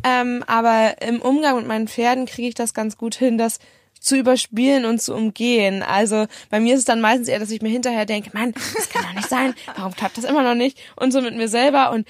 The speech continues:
„Wie lange dauert das noch?“ Und ich will das und das machen. Und, ähm, ja, aber im Umgang mit den Pferden bin ich nicht so. Also gar nicht. Da bin ich eigentlich immer eher sehr geduldig und, ähm,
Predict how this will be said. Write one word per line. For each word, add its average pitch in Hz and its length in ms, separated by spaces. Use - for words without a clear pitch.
„Wie 208 100
lange 220 220
dauert 269 300
das 240 140
noch?“ 247 240
Und 214 100
ich - 80
will 214 80
das 262 180
und 247 60
das 247 160
machen. 254 260
Und, 233 460
ähm, 214 400
ja, 214 200
aber 226 280
im 226 220
Umgang 262 320
mit 226 100
den 226 160
Pferden 247 720
bin 233 180
ich 220 100
nicht 226 180
so. - 260
Also 202 420
gar 220 260
nicht. 180 260
Da 202 80
bin 220 160
ich 220 100
eigentlich 220 240
immer 214 180
eher 208 260
sehr 202 200
geduldig 247 760
und, 202 380
ähm, 196 400